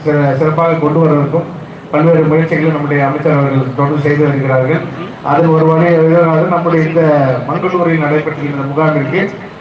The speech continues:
பல்வேறு துறைகளில் இருந்து ஒரு அளவு, ஒரு இருநூறு கம்பெனியிலிருந்து நமக்கு வேலைகள் கொடுப்பதற்காக அவங்க வந்திருக்கிறாங்க. மாணவர்களும் நிறைய திரளாக வந்திருக்கிறீங்க.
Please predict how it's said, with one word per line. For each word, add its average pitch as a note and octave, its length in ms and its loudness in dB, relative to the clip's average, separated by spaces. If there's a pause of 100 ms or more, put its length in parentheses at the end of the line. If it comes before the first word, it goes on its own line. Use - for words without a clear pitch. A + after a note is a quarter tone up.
பல்வேறு E3 760 2 (440)
துறைகளில் E3 420 2
இருந்து D#3 340 2 (420)
ஒரு D3 260 2
அளவு, D#3+ 320 2 (100)
ஒரு D3+ 160 4
இருநூறு E3+ 760 4 (360)
கம்பெனியிலிருந்து D#3+ 640 0
நமக்கு D#3+ 340 0
வேலைகள் D#3 600 2
கொடுப்பதற்காக D3+ 640 2
அவங்க C#3 260 2
வந்திருக்கிறாங்க. C#3+ 600 0 (640)
மாணவர்களும் E3+ 560 2
நிறைய D#3 520 2
திரளாக D3+ 320 0
வந்திருக்கிறீங்க. C#3+ 580 -2